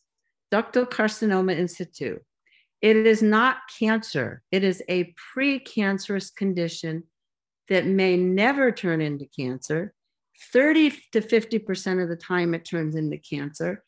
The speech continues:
It's why Ange-, Angelina Jolie, ha-, Jo-, how do you pronounce her name, had a, um, a double mastectomy if I were to go to a doctor today, a surgeon other than Doctor Holmes, and they determined I had D C I S, you know what they would tell me?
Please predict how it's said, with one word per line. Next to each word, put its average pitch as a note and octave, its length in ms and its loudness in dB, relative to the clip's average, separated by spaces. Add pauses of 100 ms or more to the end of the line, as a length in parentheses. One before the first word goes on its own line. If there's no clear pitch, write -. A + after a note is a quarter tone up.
(120)
It's G#3 180 -2
why A#3 280 0
Ange-, A#3 600 0
Angelina A3 640 0
Jolie, G#3 520 -2
ha-, G3 240 -8 (160)
Jo-, F#3 340 0 (100)
how F3+ 120 -4
do E3 80 2
you D#3+ 80 0
pronounce D3+ 260 -2
her D#3+ 80 -4
name, D3+ 220 -4 (460)
had G3+ 260 4
a, F#3+ 300 4
um, F3 640 -2 (880)
a A3 80 0
double A3 280 2
mastectomy G3 800 -2 (360)
if C4 100 -4
I C#4 160 4
were F4+ 100 0
to D4+ 140 -4
go C#4+ 60 2
to C#4 140 2
a A#3+ 40 2
doctor G#3+ 380 -2
today, E3+ 580 -6
a G3+ 60 -2
surgeon G#3 460 0
other F#3+ 180 -2
than G3+ 180 -6
Doctor F3+ 320 -6
Holmes, D#3 420 -6 (500)
and F#3+ 400 2
they G3+ 160 0
determined A3 680 -2
I F#3+ 120 2
had F#3+ 100 -2
D F#3+ 100 -4
C F#3+ 240 -6
I E3+ 120 0
S, D#3 220 -6
you G#3 60 -2
know G#3+ 80 0
what A#3+ 160 -4
they A#3 80 0
would A3+ 160 0
tell A3 220 -4
me? A#3 260 -2